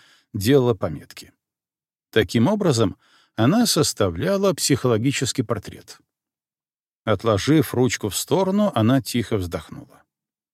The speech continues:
Крайне интересный молодой человек. За всю свою учебную и служебную практику, а это почти двенадцать лет,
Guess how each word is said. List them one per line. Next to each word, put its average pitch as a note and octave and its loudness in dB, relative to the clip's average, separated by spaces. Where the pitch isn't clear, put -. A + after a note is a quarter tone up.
Крайне A#2+ 4
интересный B2 -2
молодой A2 0
человек. - -12
За G#2+ 2
всю G#3 -2
свою C#3 4
учебную A2+ 0
и G2+ -2
служебную A2 0
практику, - -6
а F2+ -4
это B2 2
почти - -4
двенадцать G#2 -2
лет, F3 -2